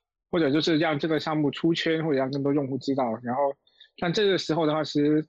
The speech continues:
如果你是刚进入这个圈子的话，然后你真的做一个项目的时候，其实肯定会有很多一些自称是负责做一些 marketing 或者做一些 promotion，然后或者各种社区的一些A M A，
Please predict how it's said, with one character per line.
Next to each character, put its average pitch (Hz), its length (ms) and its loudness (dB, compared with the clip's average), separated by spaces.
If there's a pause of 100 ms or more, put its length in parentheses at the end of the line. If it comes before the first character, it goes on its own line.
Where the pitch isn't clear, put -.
(220)
如 175 140 2
果 170 220 4
你 131 380 -2
是 170 160 -4
刚 175 240 -2
进 180 160 0
入 156 80 0
这 156 80 0
个 151 120 2
圈 160 220 -2
子 143 100 -2
的 120 80 -4
话， 127 160 -2
然 123 120 -2
后 135 60 -2
你 127 120 0
真 160 160 0
的 151 120 2
做 151 400 0 (280)
一 156 60 2
个 160 80 0
项 151 180 -2
目 147 100 2
的 135 100 0
时 - 100 -6
候， 135 80 2
其 131 80 -4
实 143 180 0 (300)
肯 131 140 0
定 170 180 2
会 170 120 0
有 151 120 2
很 131 160 -2
多 151 180 2
一 151 100 4
些 139 280 0 (520)
自 180 160 2
称 165 200 0
是 156 320 2 (260)
负 180 140 0
责 151 160 2
做 151 220 0
一 151 40 0
些 147 140 -2
marketing 147 580 -4
或 143 120 -2
者 135 140 0
做 143 200 0
一 139 40 0
些 143 120 0
promotion， 135 680 -4
然 120 120 0
后 127 160 -2 (160)
或 160 120 0
者 139 80 0 (320)
各 175 160 -2
种 123 160 -4
社 156 180 0
区 151 160 0
的 139 180 0
一 135 40 0
些 143 140 -2
A 147 220 0
M 131 140 -4
A， 131 240 0